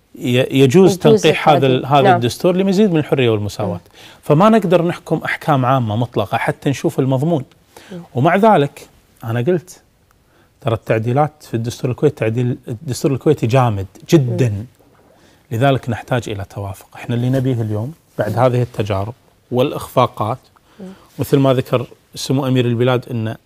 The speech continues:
Speaker 2: نعم.
Speaker 1: الخطأ الموجود يرجع إلى الدستور والتمازج بين النظامين البرلماني والرئاسي.
Speaker 2: مم.
Speaker 1: يا جماعة خلونا ندخل حوار مشترك
Speaker 2: مم.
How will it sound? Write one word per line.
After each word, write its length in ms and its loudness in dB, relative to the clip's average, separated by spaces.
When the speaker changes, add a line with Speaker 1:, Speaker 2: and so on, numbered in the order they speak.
Speaker 2:
نعم. 220 -4
Speaker 1:
الخطأ 380 0
الموجود 540 2
يرجع 320 2
إلى 140 -2
الدستور 640 2
والتمازج 800 2
بين 160 2
النظامين 340 0
البرلماني 500 0
والرئاسي. 500 -2
Speaker 2:
مم. 60 -4
Speaker 1:
يا 40 0
جماعة 220 4
خلونا 280 0
ندخل 220 -2
حوار 280 4
مشترك 460 -4
Speaker 2:
مم. 160 -10